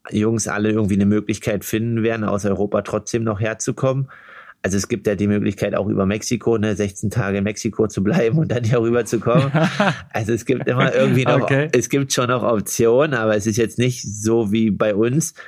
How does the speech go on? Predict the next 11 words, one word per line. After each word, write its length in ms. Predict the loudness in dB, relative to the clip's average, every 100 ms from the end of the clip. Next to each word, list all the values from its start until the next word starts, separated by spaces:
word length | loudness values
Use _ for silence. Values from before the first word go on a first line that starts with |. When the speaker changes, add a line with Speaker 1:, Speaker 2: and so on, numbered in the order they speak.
| -8
Speaker 1:
dass 200 | -4 -2
du 80 | 0
dich 200 | 0 0
einfach 300 | -2 -4 -2
in 100 | -2
den 140 | -2 0
Flieger 360 | 2 2 2
setzt. 380 | 0 -2 -6 -12 _ -20 -20 _ _
Und, 580 | 0 2 2 2 2 2
ähm, 320 | 0 0 2
Speaker 2:
Ja. 320 | 2 2 -2